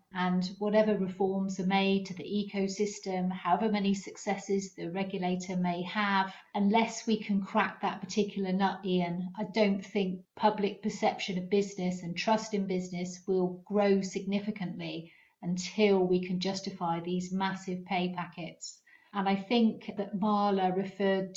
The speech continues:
to the differences in society between levels of trust in business. And that, to me, chimes with the other key issue of improved diversity within companies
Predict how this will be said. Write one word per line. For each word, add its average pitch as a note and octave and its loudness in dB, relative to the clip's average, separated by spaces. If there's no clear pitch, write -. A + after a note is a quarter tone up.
to F#3 4
the G3 -2
differences F#3+ 0
in G3 0
society G3+ 0
between F#3+ 0
levels G3+ 4
of - -10
trust - -8
in E3 -6
business. E3 -10
And G3 2
that, G3 4
to - -4
me, F#3+ 0
chimes F#3 0
with F3+ 2
the - -4
other G#3+ 4
key F#3 2
issue F3+ 2
of F3+ -2
improved G3+ 4
diversity F#3 -2
within G3+ 4
companies F3 -4